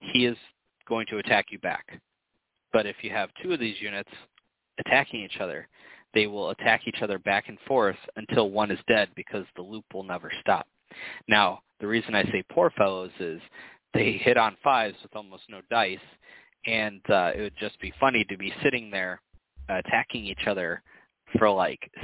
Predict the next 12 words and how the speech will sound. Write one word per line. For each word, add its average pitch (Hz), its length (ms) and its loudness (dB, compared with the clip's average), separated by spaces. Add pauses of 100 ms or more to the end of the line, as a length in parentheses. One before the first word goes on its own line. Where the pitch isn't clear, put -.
(200)
six 127 320 2
attacks 98 500 -8
or 104 60 -20
more 98 500 -14
back 95 260 -4
and - 100 -20
forth, 117 320 -2 (340)
and 123 80 -8
you 113 100 -6
just 120 200 2
elect 107 440 2 (100)
not 98 280 0